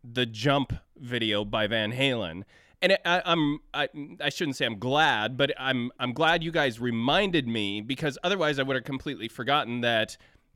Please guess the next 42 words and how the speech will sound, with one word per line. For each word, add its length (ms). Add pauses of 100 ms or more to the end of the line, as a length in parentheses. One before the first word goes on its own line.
'cause 200
it 100
happened 600 (400)
a 80
few 180
days 240
ago, 240
but 160
Eddie 160
Van 220
Halen 280
passed 340
away. 260
And 80
it's 120
something 300
that 80
I 80
probably 460
wouldn't 220
have 80
touched 340
on, 260 (100)
on 280
the 80
show 520 (480)
were 200
it 60
not 200
for 80
the 80
fact 300
that 60
you 100
guys 160
were 60
playing 260
that. 180
And 140
I 100
don't 220
know, 320